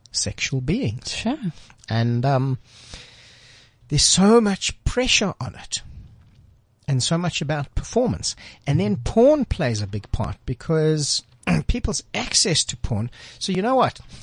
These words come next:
Speaker 1: There's sometimes things in life are quite amazing 'cause all you have to do is wish for it.
Speaker 2: Yeah, and it ca-, it happens.
Speaker 1: And it
Speaker 2: Like,
Speaker 1: just
Speaker 2: like a
Speaker 1: appears.
Speaker 2: multiple orgasm, like,
Speaker 1: So
Speaker 2: like, like Eric.
Speaker 1: So you say, "Could Eric come to the studio and say something?" And who walks in the door?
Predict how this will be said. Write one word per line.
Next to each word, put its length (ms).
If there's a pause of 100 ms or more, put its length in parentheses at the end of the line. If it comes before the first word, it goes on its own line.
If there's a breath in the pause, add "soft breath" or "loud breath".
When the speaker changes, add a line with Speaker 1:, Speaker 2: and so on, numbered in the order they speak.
Speaker 1:
There's 140
sometimes 560
things 260
in 120
life 280
are 40
quite 280
amazing 460
'cause 160
all 200 (280)
you 120
have 220
to 80
do 120
is 200
wish 380
for 220
it. 280
Speaker 2:
Yeah, 280
and 120
it 120
ca-, 120
it 100
happens. 560
Speaker 1:
And 100
it 100
Speaker 2:
Like, 160
Speaker 1:
just 160
Speaker 2:
like 160
a 20
Speaker 1:
appears. 80
Speaker 2:
multiple 440
orgasm, 520
like, 240
Speaker 1:
So 160
Speaker 2:
like, 320
like 200
Eric. 440 (140)
Speaker 1:
So 140
you 120
say, 360
"Could 320
Eric 300
come 240
to 140
the 100
studio 440
and 120
say 220
something?" 480
And 140
who 340
walks 380
in 140
the 60
door? 440